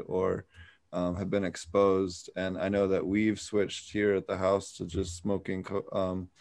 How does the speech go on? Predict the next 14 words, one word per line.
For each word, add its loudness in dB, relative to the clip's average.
mullein, 0
like, -4
a 2
little 4
bit 2
every 2
time -2
we -2
smoke -6
flower, 0
any 0
type -2
of -6
flower. 2